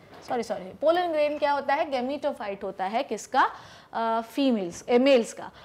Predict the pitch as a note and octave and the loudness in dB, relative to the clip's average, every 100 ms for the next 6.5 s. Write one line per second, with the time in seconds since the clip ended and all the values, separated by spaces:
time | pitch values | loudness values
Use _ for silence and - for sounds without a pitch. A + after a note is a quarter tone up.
0 | - A#3+ D4 D4+ G4+ G#4 G4 G4 G4 F4+ | -10 0 2 2 2 2 2 2 -2 -2
1 | C#4 D#4 F4 F4 D4+ C4+ E4+ F4+ D#4+ D#4+ | -4 -2 -2 -2 0 0 0 0 -2 0
2 | D#4 D#4+ D#4+ C4+ E4 B3 A#3 A#3+ D4+ C#4 | -2 0 0 2 2 2 0 0 0 0
3 | G#3+ G3+ G3+ C4 D4 G#3+ F#3 D#3+ - G#2 | -2 0 -2 -2 -2 -4 -6 -8 -12 -16
4 | - C#4 D#4+ - - - A#3+ A#3 B3 C4+ | -8 0 0 0 -12 -10 -4 -2 -2 -2
5 | C4 A#3 C4 C#4+ C#4 C#4 C4 G#3+ G#3 G3+ | 2 2 2 2 0 0 -4 -4 -4 -2
6 | - C#4+ D#4 - | 0 2 0 -2